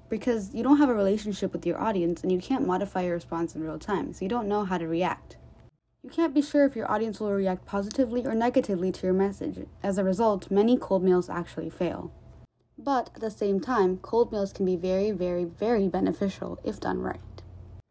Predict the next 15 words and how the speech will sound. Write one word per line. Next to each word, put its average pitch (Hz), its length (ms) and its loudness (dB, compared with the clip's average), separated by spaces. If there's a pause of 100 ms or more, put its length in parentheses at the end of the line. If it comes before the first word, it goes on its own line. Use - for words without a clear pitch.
(320)
So, - 340 -4
there 220 140 -6
are 220 100 -4
five 339 340 4
main 233 340 4
things 190 340 -2
a - 20 -8
cold 190 320 -4
mail 185 220 2
should - 160 -12
do 175 140 2
effectively. 190 680 -4 (800)
To 214 100 -12
start 196 240 -6
off, 208 340 -2